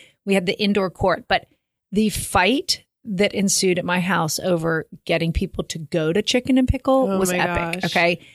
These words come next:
Speaker 1: I mean, the fit throwing, the "we don't wanna go." I mean, specifically maybe from my fourteen-year-old, but
Speaker 2: <laughs>
Speaker 1: I mean, I think, I think that Gracie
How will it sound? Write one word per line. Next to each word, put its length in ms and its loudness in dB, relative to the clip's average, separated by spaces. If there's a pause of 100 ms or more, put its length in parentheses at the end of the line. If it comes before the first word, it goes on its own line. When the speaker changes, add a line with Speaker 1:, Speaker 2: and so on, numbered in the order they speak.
(340)
Speaker 1:
I 160 0
mean, 240 2
the 80 -4
fit 400 0
throwing, 640 2
the 200 0
"we 200 2
don't 160 0
wanna 160 0
go." 760 6
I 60 0
mean, 260 -4
specifically 640 -4
maybe 260 0
from 300 -6 (240)
my 100 -4
fourteen-year-old, 720 -4
but 360 0 (140)
Speaker 2:
<laughs> 540 -12
Speaker 1:
I 160 4
mean, 160 4
I 80 2
think, 360 0 (460)
I 100 2
think 300 0
that 140 0
Gracie 580 2